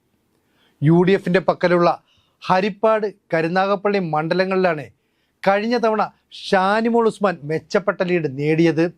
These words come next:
രണ്ടിടത്തും ഇത്തവണ പോളിംഗ് കുറഞ്ഞു. എന്ന് വെച്ചാൽ മുസ്ലിം വിഭാഗത്തിൽപ്പെട്ടവർ പലരും പോളിംഗിനെത്താത്തത് ഇടത്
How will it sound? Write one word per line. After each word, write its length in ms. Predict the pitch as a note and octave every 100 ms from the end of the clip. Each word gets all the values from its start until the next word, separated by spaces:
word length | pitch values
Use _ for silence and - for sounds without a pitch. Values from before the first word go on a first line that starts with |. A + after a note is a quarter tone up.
| _ _ _ _ _ - - D3+
രണ്ടിടത്തും 640 | G3 G#3+ C4 C#4+ C4 - A3+ E3
ഇത്തവണ 360 | D#3+ - G#3+ F#3+ - -
പോളിംഗ് 360 | D#3+ F3 D#3+
കുറഞ്ഞു. 320 | C#3+ D3+ D#3 F3 _ _ _ _ _ _ _ _ _ _ F3+ G#3+
എന്ന് 160 | A3+ F3+
വെച്ചാൽ 300 | D3+ D#3 F#3+ A3 _ _ _ D#3+ G3+
മുസ്ലിം 440 | G#3 - C#4+ C#4+ B3+
വിഭാഗത്തിൽപ്പെട്ടവർ 800 | G3+ A#3 A#3 A#3 A3+ G3+ A3+ G#3+ A3
പലരും 300 | G3+ G#3 G3 -
പോളിംഗിനെത്താത്തത് 880 | E3+ F#3+ G#3+ A3 G#3 G#3 G3+ G3+ E3 B2+ _ _ _ _ D#3 F3+
ഇടത് 260 | G#3+ A3